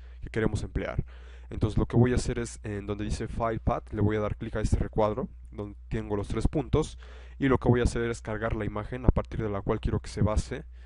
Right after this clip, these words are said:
mi trabajo. Entonces le voy a dar doble clic a esta imagen de Schilling y le voy a dar abrir. Una vez que le diga abrir, eh, automáticamente pues me carga, me carga todo lo que es la rejilla,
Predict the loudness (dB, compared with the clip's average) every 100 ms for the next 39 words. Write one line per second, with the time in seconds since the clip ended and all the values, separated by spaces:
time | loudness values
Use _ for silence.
0 | -16 -10 -6 0 0 0 -4 -6 0 4
1 | 4 4 -2 -4 -10 0 2 2 -2 -4
2 | 0 6 6 6 -4 -4 -4 -2 -4 -4
3 | -6 -8 0 4 6 4 0 -2 0 0
4 | 2 0 -4 -12 -16 -16 -16 -16 -16 -8
5 | -2 2 4 2 0 0 6 8 8 4
6 | -2 -8 -6 -4 0 6 6 6 0 0
7 | 0 0 0 0 -2 -2 0 0 -2 -6
8 | -6 -6 -4 -2 0 0 0 -2 -2 -2
9 | -2 0 0 2 0